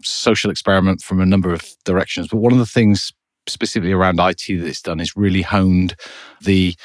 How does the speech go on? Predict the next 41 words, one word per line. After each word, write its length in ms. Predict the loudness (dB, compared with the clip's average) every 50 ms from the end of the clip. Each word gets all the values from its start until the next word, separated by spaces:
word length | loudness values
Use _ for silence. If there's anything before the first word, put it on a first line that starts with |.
| -20 -20 _ _ _
degree 360 | -4 -4 0 2 2 2 2
to 120 | 0 0 0
which 400 | 0 0 0 0 -2 -2 -2 -2 0
I 160 | 0 0 0
T 260 | 0 0 -2 -4 -4 -2
can 200 | -2 0 2 2
make 240 | 2 2 0 -2
or 100 | -6 -6
break 540 | -4 -2 0 0 0 0 -2 -4 -10 -12 -14 _ _ _ _ _ _ _ _
business 280 | -4 -4 -4 -4 -8 -8
benefit. 400 | -6 -8 -8 -8 -8 -10 -12 -12 -14 _ _ -20 -20 -20 -18 -20 -16 -6 -4
Uh, 200 | -2 0 0 0
only 220 | 2 2 4 4 4
one 260 | 4 2 2 2 0
small 240 | 0 0 2 2 2
dimension 380 | 4 4 2 2 2 0 -4
of 60 | -4 -2
business 300 | -4 -4 -4 -6 -10 -6
benefit, 400 | -4 -4 -4 0 0 -2 0 0
but 120 | 0 2
nonetheless, 500 | 2 4 4 4 2 0 -2 -2 -4 -10
at 80 | -6 -2
the 80 | 0 0
end 100 | 2 0
of 120 | -2 -2
the 100 | -4 -4
day, 60 | -4
if 100 | -4 -6
people 240 | -8 -8 -8 -8 -10
can't 240 | -6 -4 -4 -4 -2
work 400 | -2 0 0 -2 -2 -6 -10 -10 -14 _ -6
at 160 | -6 -6 -6 -6
certain 240 | -8 -8 -8 -6
times 240 | -4 -2 -2 -2 0
during 180 | 0 0 0 0
covid, 280 | 0 0 0 -2 -2
they 100 | -2 -4
can't 220 | -2 0 0 2 2
work 160 | 2 0 0
from 160 | -2 -2 0
home, 240 | 2 4 4 4